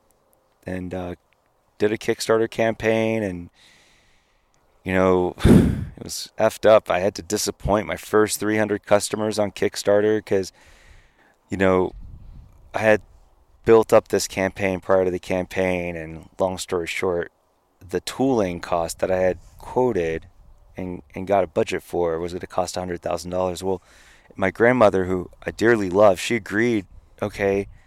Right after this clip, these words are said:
I'll help you with the tooling, get this thing going." She supported it. The tooling cost fifty thousand dollar deposit, and then on the other side of proving that the tooling was good and done after the first shot and you approving the first parts that they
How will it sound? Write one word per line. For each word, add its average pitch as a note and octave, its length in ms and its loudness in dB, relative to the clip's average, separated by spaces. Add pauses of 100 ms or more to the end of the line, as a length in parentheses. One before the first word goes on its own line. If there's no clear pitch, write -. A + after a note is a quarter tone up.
(160)
I'll F2 140 -6
help G#2+ 280 2
you B2 100 0
with A#2 100 0
the G#2+ 60 -2
tooling, F#2 720 -4 (120)
get F#2+ 160 -2
this G2 160 -4
thing F2+ 220 -6
going." D#2+ 520 -6
She - 180 -12
supported E2+ 600 -4
it. D#2+ 200 -6 (760)
The - 80 -6
tooling A2 420 2
cost - 560 -4 (220)
fifty G#2+ 360 -6
thousand G2 320 0
dollar F#2+ 220 4
deposit, B2+ 580 -2
and G2+ 140 -4
then F#2+ 220 -2 (320)
on G#2 120 2
the G2+ 140 2
other G2+ 180 4
side F#2+ 240 2
of F#2 140 -4
proving G2 400 -4
that F2+ 100 -4
the F2+ 80 -10
tooling F#2 360 -6
was F2 140 -8
good G#2 260 2
and F2+ 140 -4
done G#2 280 2
after F2+ 220 -6
the D#2 80 -10
first F#2+ 300 -6
shot F#2+ 300 0
and F2+ 80 -12
you E2+ 120 -8
approving G#2 460 -6
the F#2 80 -10
first - 340 -12
parts - 220 -6
that - 100 -12
they D#2+ 200 -8